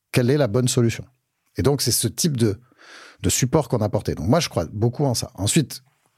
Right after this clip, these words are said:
quand, quand j'ai rejoint Eurovette pour, pour diriger les États-Unis et, euh, intégrer la, la plateforme de salon qui était rachetée à l'époque par Eurovette, bah, Eurovette, ça appartenait à une fédération. Donc, c'est un outil qui met en commun des actifs, euh,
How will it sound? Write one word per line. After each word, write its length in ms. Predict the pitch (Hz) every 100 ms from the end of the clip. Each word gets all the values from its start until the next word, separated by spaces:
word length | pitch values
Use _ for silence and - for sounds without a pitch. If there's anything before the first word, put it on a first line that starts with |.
| -
quand, 140 | - -
quand 140 | - 92
j'ai 140 | 90
rejoint 380 | 82 90 85 76
Eurovette 400 | 85 82 92 87
pour, 280 | - 80 73 98
pour 160 | - 85
diriger 480 | - 104 90 92
les 160 | 92 82
États-Unis 500 | - 85 87 92 95 - - - - - - -
et, 260 | 101 101
euh, 180 | 80 76
intégrer 460 | 95 - 87 104 101
la, 180 | 80 73
la 100 | -
plateforme 440 | 80 - 101 87
de 60 | 85
salon 400 | - 95 98 98
qui 120 | -
était 140 | - 76
rachetée 340 | 80 - 98
à 40 | 78
l'époque 320 | 78 87 -
par 140 | 76
Eurovette, 360 | 76 85 170 214 - - - - - - _
bah, 140 | - - -
Eurovette, 400 | 73 85 87 -
ça 340 | - - 73
appartenait 360 | - 80 - 156
à 20 |
une 80 | 117
fédération. 540 | 117 113 135 - 107 _ _ _
Donc, 240 | 104 104 -
c'est 220 | - -
un 100 | 87
outil 260 | 87 - 170
qui 160 | -
met 300 | 101 107 113 110
en 120 | 90
commun 600 | - 92 104 143 165 156
des 380 | 98 95 87 90
actifs, 540 | - - 165 175 -
euh, 600 | 98 92 90 90 90 90